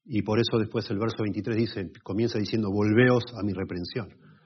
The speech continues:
Cada uno es responsable de buscar sabiduría. Y si no la, nunca escuchaste esa voz, nunca atendiste, nunca respondiste, la sabiduría te está pidiendo que te arrepientas y la busques.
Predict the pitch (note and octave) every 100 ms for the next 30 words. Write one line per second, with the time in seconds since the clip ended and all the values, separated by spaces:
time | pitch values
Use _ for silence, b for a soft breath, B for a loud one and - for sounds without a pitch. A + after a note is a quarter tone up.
0 | b b b b b b _ _ _ -
1 | - _ _ _ - A#2 A#2 B2+ A2 G#2
2 | A2 G#2+ A2+ G2 C3 A#2 G2+ F2 G#2+ -
3 | F#2+ F#2 F#2+ F2 F2+ F2 G#2 G#2+ A#2 G#2+
4 | G2+ F#2+ F#2 A2+ G2+ B2+ B2 A2 G#2 G2
5 | G2+ - G#2 - F2+ C#3 - A#2+ A#2 C#3+
6 | F3 B2 A#2+ G#2 G#2+ C3 C3 A#2+ C3 A#2
7 | G2+ - A#2 B2+ - B2 - b b b
8 | b b - G#2 G2+ G#2 A2+ A2+ G2+ A2
9 | G2+ G#2+ G#2+ F#2+ G2 F2+ F2+ F2+ _ -
10 | F#2+ F#2+ A#2+ - - - - _ _ _
11 | _ _ _ F#2+ F#2 A#2 A2+ A2+